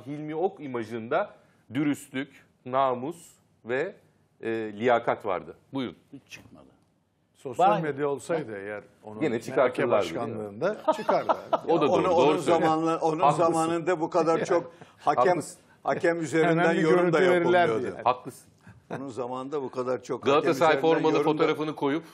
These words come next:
Speaker 2: Tabii,
Speaker 1: hemen
Speaker 2: tabii.
Speaker 1: altına bir takım
Speaker 2: Tabii.
Speaker 1: komplolar üretirlerdi.
Speaker 3: Hayır.
Speaker 1: Maalesef. Buyurun.
Speaker 2: Bana göre haftanın olayı Fenerbahçe'nin Ankara Gücü'ne yenilmesinden sonra Semih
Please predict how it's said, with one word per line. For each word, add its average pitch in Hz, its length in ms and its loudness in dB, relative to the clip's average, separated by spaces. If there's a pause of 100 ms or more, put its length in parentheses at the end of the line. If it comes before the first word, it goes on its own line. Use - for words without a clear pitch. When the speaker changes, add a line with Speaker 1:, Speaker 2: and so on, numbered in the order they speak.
(240)
Speaker 2:
Tabii, 107 140 -2
Speaker 1:
hemen 151 140 -2
Speaker 2:
tabii. 147 100 0
Speaker 1:
altına 139 560 -2
bir 147 100 -8
takım 131 240 -4
Speaker 2:
Tabii. 113 120 -6
Speaker 1:
komplolar 131 480 -2
üretirlerdi. 117 600 -4 (140)
Speaker 3:
Hayır. 107 240 -6
Speaker 1:
Maalesef. 107 460 -4 (360)
Buyurun. 101 240 -10 (920)
Speaker 2:
Bana 214 220 2
göre 135 220 -4
haftanın 147 600 -2
olayı 120 400 -2 (2500)
Fenerbahçe'nin 123 880 -10
Ankara 131 420 -10
Gücü'ne 85 480 -20 (160)
yenilmesinden 123 1200 -2 (140)
sonra 69 640 -4 (1900)
Semih 110 360 -10